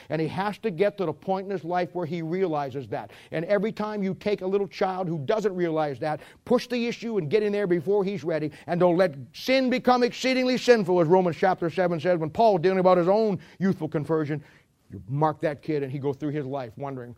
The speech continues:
"Why don't I have this? Why can't I get this? Why don't I that?" And either he goes back into the world or he lives a lie all of his life and winds up going to the lake of fire. And someday, you know what the tragedy is? Most of the mom and dads who do that are saved. They just don't know anything about salvation.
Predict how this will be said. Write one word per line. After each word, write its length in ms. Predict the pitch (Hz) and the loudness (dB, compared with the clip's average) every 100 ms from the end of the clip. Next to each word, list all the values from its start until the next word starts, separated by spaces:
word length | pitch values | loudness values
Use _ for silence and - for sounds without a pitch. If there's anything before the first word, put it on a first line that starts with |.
| _ _ | _ _
"Why 160 | - 175 | -12 -8
don't 160 | 202 | -6
I 100 | 185 | -6
have 220 | 170 135 123 | -8 -8 -10
this? 200 | 107 123 | -12 -10
Why 140 | 160 | -10
can't 240 | 175 180 | -10 -12
I 80 | 175 | -12
get 220 | 131 120 | -10 -10
this? 160 | 113 92 | -12 -16
Why 140 | 147 175 | -10 -6
don't 160 | 180 | -4
I 40 | 175 | -4
that?" 160 | 139 117 | -6 -6
And 120 | 143 | -6
either 200 | 160 147 | -4 -4
he 80 | 135 | -4
goes 180 | 127 | -6
back 260 | 110 160 165 | -6 -8 -6
into 140 | 160 | -6
the 60 | 135 | -6
world 320 | 135 175 190 - - | -2 -4 -4 -8 -10
or 100 | 139 | -4
he 100 | 147 | -2
lives 260 | 165 156 | -2 -4
a 60 | 135 | -6
lie 300 | 139 160 165 | -2 -2 -2
all 260 | 135 165 | -2 -4
of 60 | 180 | -4
his 100 | 175 | -4
life 260 | 139 127 110 | -4 -6 -8
and 120 | 127 | -10
winds 240 | 135 131 | -10 -10
up 120 | 131 | -10
going 140 | 123 127 | -8 -8
to 60 | |
the 40 | 120 | -8
lake 180 | 127 113 | -10 -10
of 60 | |
fire. 200 | 117 113 - - | -10 -10 -12 -16
And 140 | 139 | -16
someday, 500 | - 170 170 170 185 - - | -4 -4 0 0 0 -6 -2
you 100 | 170 | 4
know 60 | |
what 100 | 240 | 4
the 60 | 170 | 4
tragedy 400 | 170 214 202 208 | -2 -2 2 2
is? 240 | 220 220 _ _ _ 139 | 0 -4 _ _ _ 2
Most 240 | 202 - | 2 2
of 60 | 147 | -2
the 60 | |
mom 280 | 156 175 165 | 0 -2 -2
and 100 | 143 | -4
dads 300 | 165 175 147 | -2 -2 -4
who 100 | 151 | -4
do 160 | 139 175 | -4 -2
that 180 | 165 | -2
are 120 | 175 170 | -2 -4
saved. 440 | 214 190 123 107 - _ _ _ _ _ _ _ _ _ _ _ _ _ _ 117 | -6 -6 -8 -12 -18 _ _ _ _ _ _ _ _ _ _ _ _ _ _ -12
They 80 | |
just 160 | 127 110 | -10 -8
don't 160 | 127 131 | -8 -6
know 180 | 127 | -6
anything 240 | 131 135 135 | -6 -6 -6
about 240 | 127 110 | -8 -10
salvation. 560 | - 123 120 117 117 | -10 -10 -10 -12 -12